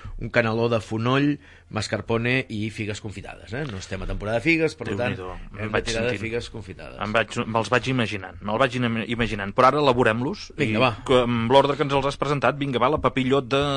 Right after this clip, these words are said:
Speaker 2: de lluç i
Speaker 1: Comencem,
Speaker 2: fonoll.
Speaker 1: comencem pel lluç de la papillot. Sabem fer una papillot, una papillot és, eh,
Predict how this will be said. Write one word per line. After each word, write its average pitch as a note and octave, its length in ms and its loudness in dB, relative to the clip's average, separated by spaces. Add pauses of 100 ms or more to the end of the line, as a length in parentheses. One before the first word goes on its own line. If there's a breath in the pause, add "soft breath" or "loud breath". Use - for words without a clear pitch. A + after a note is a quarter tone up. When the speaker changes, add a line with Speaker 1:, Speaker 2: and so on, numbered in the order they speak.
(120)
Speaker 2:
de B2+ 140 0
lluç B2+ 320 -2
i C#3 40 4
Speaker 1:
Comencem, C#3 280 4
Speaker 2:
fonoll. C#3 200 4 (120)
Speaker 1:
comencem C3 420 0
pel C#3+ 160 4
lluç B2+ 160 4
de C3 80 4
la A#2 80 2
papillot. G2 540 -6
Sabem E3 340 0
fer F#3+ 140 -2
una F3+ 120 -2
papillot, E3 600 2
una E3 220 -2
papillot C#3+ 420 2
és, B2 160 0
eh, A#2 580 2